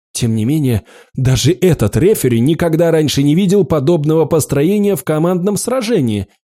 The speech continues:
Он даже забыл опустить правую руку, которую поднял ранее.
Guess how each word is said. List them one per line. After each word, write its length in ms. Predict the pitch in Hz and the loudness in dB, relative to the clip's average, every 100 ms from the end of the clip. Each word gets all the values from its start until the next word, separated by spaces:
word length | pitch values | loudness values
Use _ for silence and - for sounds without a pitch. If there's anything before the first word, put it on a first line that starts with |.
| _ | _
Он 200 | - 110 | -6 -4
даже 260 | 110 143 175 | -4 -2 -2
забыл 420 | 160 196 202 233 | 0 0 0 0
опустить 460 | 214 214 185 226 185 | 0 -2 -2 -4 -4
правую 320 | 214 214 254 | -2 0 2
руку, 320 | 302 247 160 | 2 2 2
которую 400 | 151 143 165 156 | 0 0 2 2
поднял 440 | - 175 147 170 185 | 2 2 4 4 2
ранее. 400 | 117 87 73 | 0 -2 -8